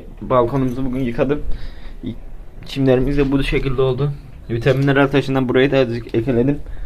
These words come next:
Burada da zaten kırmızı olan vitamin mineral taşlarımız da bulunmakta arkadaşlar.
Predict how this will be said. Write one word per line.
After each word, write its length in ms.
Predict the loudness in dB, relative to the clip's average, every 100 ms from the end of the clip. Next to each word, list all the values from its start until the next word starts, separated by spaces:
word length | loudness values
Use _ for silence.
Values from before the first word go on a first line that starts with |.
| -4 -6 -8 -6
Burada 220 | -2 -2
da 60 | -2
zaten 320 | -4 -4 -6
kırmızı 400 | -4 -4 0 0
olan 180 | 0 -2
vitamin 420 | -2 0 0 0
mineral 340 | -2 0 -2
taşlarımız 560 | 0 -2 0 -2 -2 0
da 120 | -2 -4 -10 -10 -10 -16 -16 -18 -16 -14 -12 -12 -14 -16 -16 -16 -12 -4
bulunmakta 540 | -2 0 0 -4 0 0
arkadaşlar. 520 | 2 -2 -2 -2